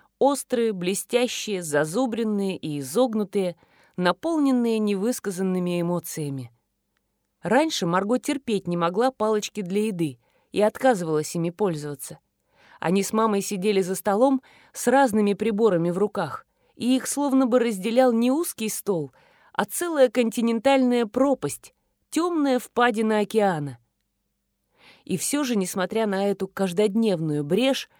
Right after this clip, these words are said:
это различие дочери и матери, держащих в руках родные для себя, но чужие друг для друга приборы,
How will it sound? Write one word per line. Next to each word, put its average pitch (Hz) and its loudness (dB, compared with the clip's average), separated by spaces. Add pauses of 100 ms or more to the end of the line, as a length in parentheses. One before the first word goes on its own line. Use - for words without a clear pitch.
(400)
это 220 0
различие 196 2
дочери 185 2
и 165 -2
матери, 190 -2 (200)
держащих 185 2
в 170 -8
руках 202 0
родные 196 0
для 170 -4
себя, 180 -2 (280)
но 254 6
чужие 233 2
друг 175 0
для 190 2
друга 185 0
приборы, 180 -2